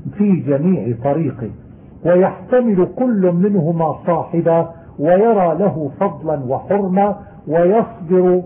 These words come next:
على ما يقع منه في بعض الأوقات".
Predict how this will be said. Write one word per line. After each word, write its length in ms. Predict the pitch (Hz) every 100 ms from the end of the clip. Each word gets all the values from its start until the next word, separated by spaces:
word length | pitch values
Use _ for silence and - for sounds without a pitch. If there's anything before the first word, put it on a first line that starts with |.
| - 143
على 520 | 135 190 202 175 156
ما 160 | 160 156
يقع 520 | 165 202 - 156 147 147
منه 320 | 180 151 139 123
في 140 | 135
بعض 300 | 110 147 -
الأوقات". 580 | 131 117 156 156 143 -